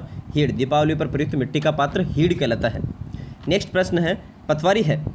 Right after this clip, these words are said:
देखिए दोस्तों, भीलों की लोक देवी, आवड़ माता का एक रूप, पथ की रक्षक देवी और मारवाड़ की लोक देवी। तो उत्तर होगा इसमें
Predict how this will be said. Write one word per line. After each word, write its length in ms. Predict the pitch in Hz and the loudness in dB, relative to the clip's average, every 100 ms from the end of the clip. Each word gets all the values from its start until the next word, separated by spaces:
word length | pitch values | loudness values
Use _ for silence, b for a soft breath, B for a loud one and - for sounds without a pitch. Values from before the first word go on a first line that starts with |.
| - - - | -8 -14 -4
देखिए 240 | 135 147 | 0 0
दोस्तों, 320 | 170 165 180 147 | 0 2 0 2
भीलों 260 | 147 170 | 4 4
की 120 | 175 | 2
लोक 180 | 175 175 | 2 2
देवी, 300 | 156 170 185 B B B - - | 2 0 0 B B B -4 2
आवड़ 180 | 147 | 2
माता 280 | 165 170 175 | 4 2 2
का 100 | 180 | 2
एक 200 | 175 160 | 2 2
रूप, 200 | 170 175 - - - | 2 0 -2 -6 -4
पथ 140 | 151 | -2
की 80 | 180 | 0
रक्षक 280 | 165 175 175 | 0 0 -2
देवी 300 | 160 165 175 B B | 0 2 0 B B
और 140 | 147 156 131 131 - 127 | 0 2 2 -2 -4 0
मारवाड़ 340 | 131 143 165 | 2 4 2
की 160 | - 196 | 2 0
लोक 240 | 170 135 | 2 2
देवी। 260 | 120 120 117 | 2 0 0
तो 120 | 160 | 0
उत्तर 240 | 156 160 | 0 0
होगा 180 | 190 160 | 2 2
इसमें 300 | 175 185 220 | 2 0 0